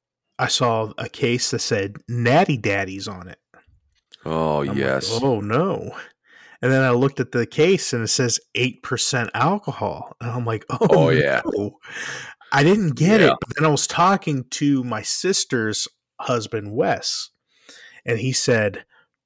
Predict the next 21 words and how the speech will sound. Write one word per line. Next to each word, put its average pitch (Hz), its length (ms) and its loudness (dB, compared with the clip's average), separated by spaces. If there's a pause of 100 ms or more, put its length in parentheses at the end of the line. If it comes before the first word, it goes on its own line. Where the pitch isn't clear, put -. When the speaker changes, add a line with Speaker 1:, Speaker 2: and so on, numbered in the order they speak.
(140)
Speaker 1:
"Do 117 340 4
not 104 460 0 (100)
get 98 280 -2
it." - 160 -8
<laughs> - 1080 -14
Speaker 2:
Dude, 92 260 2
Natty 104 300 6
Daddies 90 420 6
are 76 120 -2
rough, 92 500 8
man. 76 200 0
Speaker 1:
He 131 140 6
said, 117 400 2
Speaker 2:
Fucking 117 80 -2
Speaker 1:
"You 127 260 6
are 110 60 2
not 110 460 2
going 107 360 0
to 107 60 -2
like 101 400 0
it." 98 240 -6